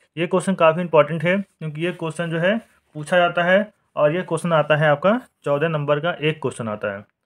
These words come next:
ठीक है। तो ये बहुत ही इंपॉर्टेंट क्वेश्चन है, ठीक है। अगर पेंसिल से काम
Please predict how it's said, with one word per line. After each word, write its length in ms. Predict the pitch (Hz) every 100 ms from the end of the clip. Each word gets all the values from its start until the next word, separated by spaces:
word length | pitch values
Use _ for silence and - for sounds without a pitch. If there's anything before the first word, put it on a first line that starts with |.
| _ -
ठीक 120 | 156
है। 100 | 214
तो 440 | 214 _ _ -
ये 60 | 156
बहुत 260 | 147 151 170
ही 60 |
इंपॉर्टेंट 320 | 165 147 147 156
क्वेश्चन 220 | 156 160
है, 180 | 170 202 _ _ _ _ _ _ _ _ 190
ठीक 100 | 147
है। 60 |
अगर 140 | 151 165
पेंसिल 340 | 165 165 196
से 120 | -
काम 240 | 175 170